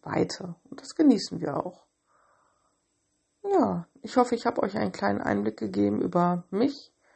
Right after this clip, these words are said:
wen ihr hier so hört. Dass sie wirklich eine Schrebergärtnerin ist, die vorher überhaupt nicht begeistert war von Schrebergärten, die damit auch gar nichts anfangen konnte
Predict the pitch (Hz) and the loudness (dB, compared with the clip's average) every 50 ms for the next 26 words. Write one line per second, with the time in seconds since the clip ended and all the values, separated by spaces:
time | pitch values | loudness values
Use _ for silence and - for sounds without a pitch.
0 | _ _ _ _ _ _ - 190 190 196 - - - 175 165 175 175 170 170 165 | _ _ _ _ _ _ 2 4 4 4 4 4 2 4 4 4 4 6 6 6
1 | 170 175 170 190 226 262 - - - - _ _ _ _ _ _ _ _ _ _ | 6 8 8 6 6 4 2 -4 -12 -18 _ _ _ _ _ _ _ _ _ _
2 | - 196 190 - 202 196 247 269 - 277 226 196 190 190 185 - - 208 233 - | -2 -2 0 0 2 4 4 4 4 4 4 4 4 4 2 0 4 4 6 8
3 | 330 277 269 - - - - 277 277 294 294 302 - - - 156 - - - - | 8 6 6 6 4 4 4 4 6 6 6 4 4 4 4 4 4 2 -2 -10
4 | - - - - - - - _ _ _ - 226 226 226 220 220 220 220 226 233 | -12 -20 -20 -20 -20 -20 -20 _ _ _ -2 0 0 2 2 2 2 2 2 2
5 | - - - - - - - - 247 240 240 233 226 233 226 226 220 214 214 220 | 0 0 -2 -8 -16 -4 2 6 6 8 8 6 4 4 2 2 2 2 2 0
6 | 220 220 220 220 226 - _ _ _ _ _ _ _ - 196 208 208 202 202 220 | 0 -2 -2 -6 -8 -14 _ _ _ _ _ _ _ -2 4 6 6 6 6 4
7 | 233 233 - _ 226 214 - - - 190 - 175 190 - - 254 269 - 254 240 | 2 0 -2 _ -8 -8 -6 -6 -4 2 4 4 4 4 2 -2 -4 -4 -6 -6
8 | - 254 233 - - 247 240 233 233 233 - 247 247 240 - - 226 233 240 - | -6 -6 -8 -6 -2 0 2 2 0 2 2 2 2 2 0 -2 -2 0 2 2
9 | 269 269 269 277 277 - - _ _ _ _ _ _ _ _ _ _ - 180 180 | 2 2 2 0 0 -2 -8 _ _ _ _ _ _ _ _ _ _ -2 4 6
10 | 180 185 185 - - 175 - 175 175 175 175 - - - 220 233 233 - - 220 | 6 6 6 4 2 2 0 0 -2 -2 -4 -6 -4 -4 -4 -4 -2 -2 -2 -2
11 | 208 - - 202 196 202 - - 269 294 | -2 -2 -2 -2 -2 -2 -2 -2 -4 -4